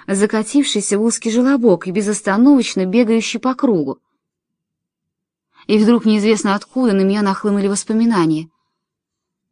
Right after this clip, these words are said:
Я встал и отправился в гостевую комнату, где спала мать. Вытащил сигарету из пачки у ее кровати. Это напомнило мне о том времени,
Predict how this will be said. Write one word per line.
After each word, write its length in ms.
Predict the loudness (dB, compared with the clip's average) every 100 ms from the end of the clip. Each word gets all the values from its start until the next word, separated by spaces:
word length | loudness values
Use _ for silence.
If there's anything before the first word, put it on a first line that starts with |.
| _ -2
Я 200 | 0 0
встал 440 | -4 -2 0 2
и 60 | 0
отправился 580 | -2 -2 -2 -2 -4
в 40 | -4
гостевую 440 | -4 -2 0 -2
комнату, 440 | -2 -2 0 -2 -4
где 120 | -4
спала 380 | -4 -4 -2 0
мать. 340 | -2 -4 -14 _ _ _ _ _ _ _ _ _ -2
Вытащил 440 | 2 2 2 0
сигарету 560 | 0 0 2 2 -2 -4
из 100 | -4
пачки 380 | -6 -6 -4
у 20 | -2
ее 160 | -2
кровати. 560 | -2 -4 -4 -6 -10 -18 _ _ _ _ _ _ _ _ _ _ _ _ _ -8
Это 200 | -2 2
напомнило 500 | 0 0 0 2 2
мне 200 | 2 0
о 40 |
том 200 | 0 0
времени, 500 | 0 2 2 2 0